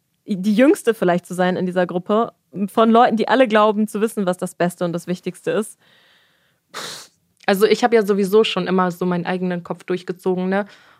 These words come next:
Speaker 2: Und, ähm, wenn die anderen reden, mir ist das ehrlich gesagt egal. Jeder soll sein Ding machen, leben und leben lassen. Also nur als Beispiel, die sind halt überwiegend vierzig, fünfundvierzig, jetzt die Eltern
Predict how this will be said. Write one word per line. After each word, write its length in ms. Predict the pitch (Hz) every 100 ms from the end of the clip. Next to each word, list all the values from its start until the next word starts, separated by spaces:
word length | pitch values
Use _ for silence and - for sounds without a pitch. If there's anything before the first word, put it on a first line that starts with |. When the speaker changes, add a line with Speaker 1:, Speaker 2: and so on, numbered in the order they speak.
| -
Speaker 2:
Und, 400 | 202 202 196 -
ähm, 340 | 190 190 185 - -
wenn 120 | 190
die 80 | 185
anderen 260 | 190 185
reden, 300 | 185 190 190
mir 80 | 185
ist 160 | 180 180
das 100 | -
ehrlich 240 | 175 175
gesagt 300 | - 175 175
egal. 320 | 175 185 185 185
Jeder 220 | 190 196
soll 180 | 190 190
sein 280 | 190 190
Ding 220 | 175 208 220
machen, 380 | 190 190 208 240 _ _ _ _
leben 220 | - 202 196
und 140 | 185
leben 200 | 185 180
lassen. 500 | 190 208 - 175 170 _ _ _
Also 280 | - 185 185
nur 160 | 202 185
als 220 | 185 -
Beispiel, 720 | 190 196 - 196 185 175 - -
die 160 | 196
sind 240 | 196 208 190
halt 180 | 190 180
überwiegend 580 | 185 180 180 175 170 -
vierzig, 560 | - 202 190 - 170 -
fünfundvierzig, 800 | 208 190 185 185 175 170 165 _ - _ _ -
jetzt 400 | 185 180 180 -
die 200 | 175 160
Eltern 480 | 170 170 175 170